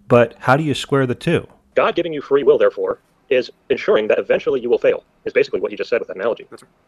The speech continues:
Speaker 1: And it's basically what you just doubled down on, right?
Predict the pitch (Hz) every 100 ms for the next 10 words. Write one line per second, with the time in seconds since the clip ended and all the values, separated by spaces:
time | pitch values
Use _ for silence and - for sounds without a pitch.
0 | - 117 131 127 - 151 143 143 123 131
1 | 127 131 - 131 131 131 151 98 - _
2 | _ _ _ _ _ _ - 113 139